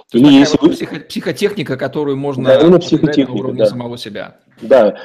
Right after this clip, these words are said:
Speaker 2: если вот самое вот мое любимое, это дзынькать просто так. То есть, когда вы дзынькаете, у вас не может быть плохого настроения в принципе. Вот вы идете дзынь, дзынь, дзынь, дзынь, просто вот до остановки или до машины. Или в машину сели и поехали, дзынь, дзынь.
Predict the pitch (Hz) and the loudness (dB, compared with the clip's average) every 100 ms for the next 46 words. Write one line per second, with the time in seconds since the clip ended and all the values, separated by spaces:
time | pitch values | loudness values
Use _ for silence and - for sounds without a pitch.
0 | - 120 123 147 151 151 147 165 156 151 | -6 -2 2 2 4 2 4 4 6 6
1 | 139 135 135 139 143 147 208 147 135 104 | 6 4 2 4 4 4 4 4 4 0
2 | 139 160 131 - 120 - 120 - 101 - | 0 0 -2 -4 -6 -6 -4 -2 -2 -4
3 | 104 - 147 139 123 190 160 131 123 123 | -4 2 4 2 2 2 2 0 0 0
4 | 139 143 131 117 113 127 - 135 110 - | 2 2 2 0 0 0 2 0 0 0
5 | 127 135 110 95 - 101 - _ - - | 2 2 0 -4 -4 -4 -6 _ -20 -20
6 | - 127 143 - 95 117 131 98 101 98 | -4 0 2 0 0 -2 -2 -2 -6 -6
7 | 98 135 107 95 92 - _ 123 104 98 | -2 -2 -2 -4 -8 -10 _ -4 -4 -10
8 | - 101 110 110 147 107 - - 98 92 | -10 -8 -6 0 2 2 -2 -8 -6 -6
9 | 101 104 - 85 _ _ _ _ _ _ | -6 -6 -8 -14 _ _ _ _ _ _
10 | 101 101 113 - 87 - 151 98 95 87 | 0 2 0 -2 -6 0 0 0 -2 -4
11 | - 90 127 127 90 | -6 -4 0 0 -2